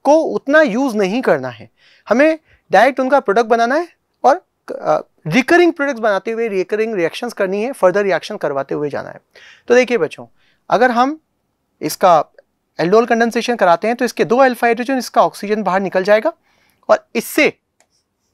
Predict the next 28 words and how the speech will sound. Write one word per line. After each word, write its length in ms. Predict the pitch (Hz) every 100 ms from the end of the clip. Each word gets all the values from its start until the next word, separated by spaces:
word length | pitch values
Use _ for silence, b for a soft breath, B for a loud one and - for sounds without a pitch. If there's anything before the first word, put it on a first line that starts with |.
| _ _ _ _ _ -
ये 200 | 190 302
प्रोडक्ट 280 | 214 175 _
मिलेगा। 260 | 104 101 _ _ _ _ _ _ _ _ _ _ _ _ _ _ _ _ _ _ _ _ _ _ _ _ _ _ _ _ _ _
इसकी 280 | 233 - 330
रिएक्शन 380 | 302 226 - 277 _
इथिलीन 340 | 196 - 254 277
ग्लाइकोल 340 | 240 233 254
से 120 | 247
कराई 260 | 247 226 220
है। 120 | 269 _ _ - b b b _
इथिलीन 420 | 214 - 254 320
ग्लाइकोल 440 | 277 226 214 262 269
के 120 | 277
साथ 200 | - 160 -
में 160 | 196 277 _ - _ _ _ _ _ _ -
देख 160 | 226
सकते 280 | - 233 -
हैं 80 | 240
हम 180 | 226 269 _ _ _ _ _ _ _ _ _ _ _ _ _ _ _
पीटीएसए 560 | 277 277 320 320 226 262
लिखा 220 | 233 226
हुआ 200 | 233 233
है, 60 | 262
अभी 280 | - 165 254
हमने 200 | 269 262
डिस्कस 300 | 233 277 -
किया 180 | 247
था 220 | 233 285